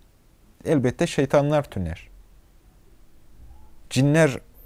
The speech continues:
onun arkadaşı olur, melekler değil. O kalbe hep şeytanlar vesvese verir, meleklerin ilhamından mahrum kalır. Dolayısıyla bu şeytanların vesvesesiyle bu sözü söyleyebilir ve bunu fiiliyata döker,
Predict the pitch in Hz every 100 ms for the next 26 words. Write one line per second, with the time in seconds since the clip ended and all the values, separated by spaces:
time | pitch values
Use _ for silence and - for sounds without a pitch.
0 | - 123 120 104 98 98 87 - 90 92
1 | 104 113 120 117 104 101 90 80 - -
2 | - 147 170 170 147 185 - - 175 -
3 | - 143 147 143 156 120 98 104 - 101
4 | 120 190 - - - - - - - 120
5 | 127 143 147 147 143 110 127 127 123 120
6 | 117 104 95 92 92 80 85 - - -
7 | _ - - _ - - 151 175 170 180
8 | 151 175 311 - - - 165 175 165 175
9 | 165 160 147 165 - 156 165 147 156 175
10 | 160 - 147 - 135 123 117 98 139 226
11 | - - - 135 170 208 - - - -
12 | 156 160 160 147 147 147 170 139 131 180
13 | 196